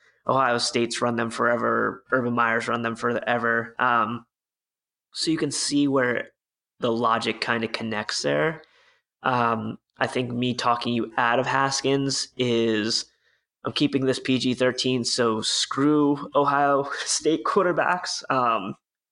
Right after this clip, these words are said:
I, I would've liked to drop an F-bomb in there because I, I,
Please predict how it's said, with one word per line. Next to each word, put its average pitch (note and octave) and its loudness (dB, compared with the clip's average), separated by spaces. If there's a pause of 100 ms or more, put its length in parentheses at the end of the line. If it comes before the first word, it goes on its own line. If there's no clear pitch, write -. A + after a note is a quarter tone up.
(360)
I, B2+ 2
I - -2
would've C#3 2
liked C3 -2
to B2+ -6
drop A#2 0
an A2 -2
F-bomb C#3 0
in D3 -2
there D#3+ -2
because A#2+ 0
I, C3 0 (140)
I, A#2+ 0